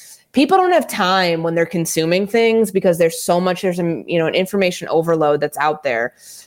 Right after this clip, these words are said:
People don't have time to consume things at such a high clip. So I looked at that as a convenient headline.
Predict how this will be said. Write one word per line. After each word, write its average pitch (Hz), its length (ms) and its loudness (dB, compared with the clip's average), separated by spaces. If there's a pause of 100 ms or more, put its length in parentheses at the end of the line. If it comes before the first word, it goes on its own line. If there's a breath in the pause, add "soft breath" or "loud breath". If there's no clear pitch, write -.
(120)
People 214 200 0
don't 262 140 4
have 202 140 0
time 170 340 -2
to 156 60 0
consume 156 480 -2
things 147 320 -4
at - 200 -2
such 170 140 -4
a 160 60 0
high 147 260 -2
clip. - 440 -6
So - 320 0
I 196 480 2
looked 170 280 -2
at 180 120 -4
that 151 380 0 (280)
as 151 800 -2 (1300)
a 180 100 2
convenient 180 760 2
headline. 208 840 0